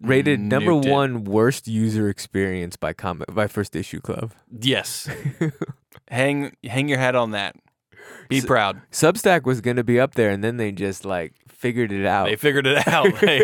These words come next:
Speaker 2: really turned it around. It was like, "Holy shit, this place is awesome."
Speaker 1: Yep. Now they get it. So,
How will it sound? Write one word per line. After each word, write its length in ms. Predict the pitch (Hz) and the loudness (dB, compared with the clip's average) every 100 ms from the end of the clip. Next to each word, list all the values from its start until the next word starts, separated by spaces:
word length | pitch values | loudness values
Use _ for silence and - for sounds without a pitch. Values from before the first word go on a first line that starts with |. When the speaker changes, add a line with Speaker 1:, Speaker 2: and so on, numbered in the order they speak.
| 170 | 4
Speaker 2:
really 340 | 147 151 143 | 4 4 4
turned 240 | 135 139 131 | 4 2 2
it 80 | 123 | 2
around. 380 | 123 123 117 110 | 2 2 2 0
It 60 | |
was 120 | 107 | -2
like, 140 | 98 101 | -4 -6
"Holy 220 | 113 101 | -8 -10
shit, 260 | - 101 104 | -8 -8 -6
this 160 | 110 151 | -10 -6
place 200 | 104 98 | -8 -8
is 140 | 95 | -8
awesome." 320 | 92 92 104 | -8 -8 -6
Speaker 1:
Yep. 200 | 110 87 - | -2 -2 -4
Now 340 | 73 80 90 127 | -10 -4 0 0
they 140 | 127 | 0
get 220 | 123 - | -2 -6
it. 160 | 60 - - | -6 -10 -12
So, 360 | - 92 98 | -4 -2 -2